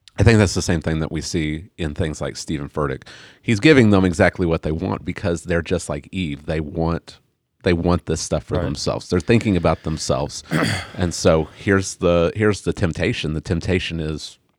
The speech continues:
Speaker 1: what this tweet is all about. It's, it's inward focused.
Speaker 2: Yeah, the, the reason this type of stuff, and we'll show it here in a second, the reason why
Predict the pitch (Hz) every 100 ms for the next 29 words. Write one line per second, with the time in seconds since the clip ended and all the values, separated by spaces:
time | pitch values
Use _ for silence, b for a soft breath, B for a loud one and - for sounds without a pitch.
0 | _ 92 80 - _ _ _ _ _ 87
1 | - - 120 - 82 78 76 - 82 73
2 | 69 67 71 - _ _ _ _ _ _
3 | _ _ _ _ _ _ _ _ _ 90
4 | - - - - - - 110 87 78 -
5 | 78 - - - B B B B 127 123
6 | 123 135 127 117 139 175 190 170 127 117
7 | - - 120 98 - 98 92 92 113 -
8 | 98 92 95 87 85 - 90 90 - 104
9 | 95 104 139 139 151 123 101 101 98 95